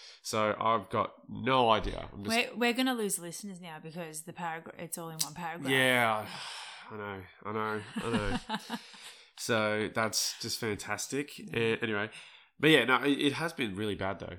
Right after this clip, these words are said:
Speaker 2: It has, yeah, over the
Speaker 1: Yeah,
Speaker 2: last few
Speaker 1: it's,
Speaker 2: days. It's,
Speaker 1: it's
Speaker 2: it's been annoying, but I'm like, "Okay, well, how can I utilize this time?"
Speaker 1: <laughs>
Speaker 2: 'Cause obviously this is a sign for us
Speaker 1: 'Cause
Speaker 2: to
Speaker 1: we're using, 'cause we don't have Wi-Fi, so we, we're hotspotting from our phones, and, uh,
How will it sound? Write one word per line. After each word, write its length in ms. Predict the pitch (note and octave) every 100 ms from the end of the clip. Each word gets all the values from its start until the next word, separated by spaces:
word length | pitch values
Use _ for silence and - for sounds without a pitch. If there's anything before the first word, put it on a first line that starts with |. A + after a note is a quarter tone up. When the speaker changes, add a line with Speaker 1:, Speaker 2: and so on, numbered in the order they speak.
| -
Speaker 2:
It 120 | A3+ G3
has, 320 | F3+ D3 C#3+
yeah, 120 | D#3 -
over 120 | -
the 60 | -
Speaker 1:
Yeah, 40 |
Speaker 2:
last 180 | - -
few 100 | -
Speaker 1:
it's, 180 | - -
Speaker 2:
days. 100 | A2+
It's, 100 | E3+
Speaker 1:
it's 120 | -
Speaker 2:
it's 140 | G3+ -
been 140 | A#3
annoying, 360 | G#3 F3+ E3 D#3+
but 120 | F3+
I'm 140 | E3+
like, 260 | F3 E3+ -
"Okay, 200 | B3+ F3
well, 160 | E3+ G3
how 100 | G#3+
can 140 | B3
I 40 | A#3
utilize 440 | E3 C#3 C3 C3+
this 140 | C#3+
time?" 320 | - - - -
Speaker 1:
<laughs> 260 | D3+ - -
Speaker 2:
'Cause 100 | F#3+
obviously 320 | F3+ D#3+ C#3+
this 180 | C#3+ -
is 140 | D3
a 80 | D3+
sign 320 | - - - -
for 60 |
us 180 | G2 -
Speaker 1:
'Cause 100 | C#3
Speaker 2:
to 60 | B2
Speaker 1:
we're 40 |
using, 320 | B2+ B2+ A#2+
'cause 120 | A2 A2+
we 40 |
don't 120 | A#2
have 140 | A2+ G2
Wi-Fi, 400 | F#2+ G2 G2 F#2
so 140 | F#2
we, 120 | F2+
we're 180 | F#2 F#2+
hotspotting 460 | F#2 - G#2 G2 F#2+
from 160 | F#2
our 60 | F2+
phones, 440 | F#2 F#2 F2+ F2 -
and, 200 | F#2+ F2
uh, 140 | F2